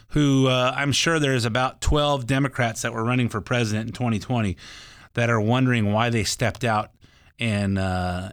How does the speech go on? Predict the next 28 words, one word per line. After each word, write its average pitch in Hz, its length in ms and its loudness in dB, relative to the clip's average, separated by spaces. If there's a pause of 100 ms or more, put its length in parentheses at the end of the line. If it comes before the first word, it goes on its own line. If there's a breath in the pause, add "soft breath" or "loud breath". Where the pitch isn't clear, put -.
and 110 160 -2
endorsed 101 540 0
Biden 98 400 0
just 92 240 -6
to 95 60 -8
keep, - 340 -6
uh, 90 420 -2
Bernie 98 300 0
Sanders 101 380 -4
from 104 140 -6
getting 92 240 -6
it. - 80 -18 (500 loud breath)
Couldn't 165 280 -2
I 156 120 -2
have 143 200 -4
won? 147 420 -4 (480 loud breath)
Then 165 200 0
we'd 170 200 2
at 147 120 -2
least 151 220 -2
have 147 180 0
someone 147 320 0
who's 127 180 2
conscious 131 540 0
in 151 60 -2
the 143 80 0
White 147 220 0
House 156 300 -2